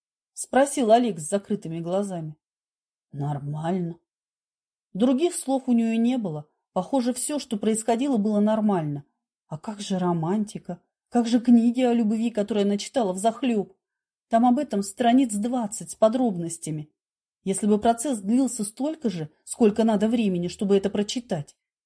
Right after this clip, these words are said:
Обман. Это же фантастический обман. Он пружинисто встал, направляясь в ванную комнату. Она смотрела на Олега во все глаза.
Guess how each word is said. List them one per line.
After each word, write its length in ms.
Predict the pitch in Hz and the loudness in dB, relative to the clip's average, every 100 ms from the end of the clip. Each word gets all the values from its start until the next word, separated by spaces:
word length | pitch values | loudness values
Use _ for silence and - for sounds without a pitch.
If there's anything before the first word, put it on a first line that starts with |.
| _ _ _ _ _ | _ _ _ _ _
Обман. 680 | - 165 175 202 202 196 165 _ _ _ _ _ _ - | -8 -4 4 4 4 0 -8 _ _ _ _ _ _ -6
Это 160 | 220 | -2
же 120 | 226 | 0
фантастический 1040 | 247 294 269 285 - - 311 277 - 254 254 | 2 4 2 0 -6 -10 -8 -8 -4 0 0
обман. 560 | 247 220 220 202 170 - _ _ _ _ _ _ _ _ _ _ _ - | 2 4 4 2 -4 -12 _ _ _ _ _ _ _ _ _ _ _ 2
Он 180 | 202 | 2
пружинисто 600 | 208 220 220 247 214 - | 4 0 2 2 0 -4
встал, 500 | 202 - - 247 262 _ _ _ | -8 -8 -4 -4 -4 _ _ _
направляясь 640 | 185 180 208 233 254 247 | -4 2 4 4 0 -2
в 60 | 170 | -6
ванную 380 | 196 208 202 202 | -4 -2 -2 -2
комнату. 640 | - 147 151 147 - 147 _ _ _ _ _ | -6 -8 -6 -8 -12 -20 _ _ _ _ _
Она 160 | 190 208 | 2 2
смотрела 520 | - 220 233 247 226 | 2 0 2 4 4
на 200 | 220 220 | 4 2
Олега 260 | 240 240 | 2 0
во 140 | 190 190 | -2 -4
все 220 | - 220 | -4 -6
глаза. 540 | 190 202 214 180 156 | -2 -2 -2 -4 -8